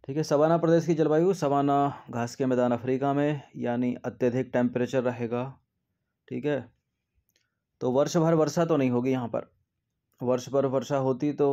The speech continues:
हरी भरी घास होती, केवल शीतकाल में वर्षा। ये मेडिटेरियन जलवायु की विशेषता है, अत्यंत अल्पकालिक शुष्क ऋतु, निश्चित शुष्क तथा आर्द्र ऋतु।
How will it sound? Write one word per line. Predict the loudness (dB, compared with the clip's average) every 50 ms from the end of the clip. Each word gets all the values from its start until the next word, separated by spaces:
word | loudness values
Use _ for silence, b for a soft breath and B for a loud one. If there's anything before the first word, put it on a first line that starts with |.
| 0 -4 -6
हरी | -4 0 0 0 0
भरी | 0 0 0 0
घास | 0 -2 -4 -4 -6
होती, | -8 -8 -8 -10 -10 -12 -14 -20 _ _ _ -20 -10 -6
केवल | -2 0 0 0 -2
शीतकाल | -2 -2 -4 -4 -2 -2 0 0 0
में | 0 0
वर्षा। | 0 -2 -2 -2 -2 -4 -4 -4 -8 _ _ _ _ _ _ _ _ _ _ _ _ _ _ _ _ -2
ये | 0 2
मेडिटेरियन | 4 4 4 4 4 4 4 4 4 4 4 2
जलवायु | 2 2 2 4 4 2 2
की | 0
विशेषता | 0 -2 -2 -2 -4 -4 -2 -2 -2 0
है, | 0 0
अत्यंत | -2 -4 -6 -4 -2 -2 -2 -2 -2 -4
अल्पकालिक | -6 -2 -2 -2 -2 -2 -2 0 0 2 0 0 -2 -4
शुष्क | -4 -4 -4 -4 -6 -10 -18 -18 -18 _ _ _ _ -6
ऋतु, | -4 -4 -4 -4 -4 -4 -4 -2 -4 -6 -8 -10 -8
निश्चित | -6 -6 -6 -6 -4 -4 -6 -6 -6
शुष्क | -6 -6 -6 -6 -6 -8 -14 -20 -12 -8 -8
तथा | -8 -6 -6 -6 -6 -8 -10 _ _ _ _ _ _ _ _ _ -6
आर्द्र | -2 0 0 2 0 0 -2 -6 -8 -8 -12 _ _ _ _ _ _ _ _ _ _ _ _ _ _ _ _ -6
ऋतु। | -2 0 0 -2 -2 -6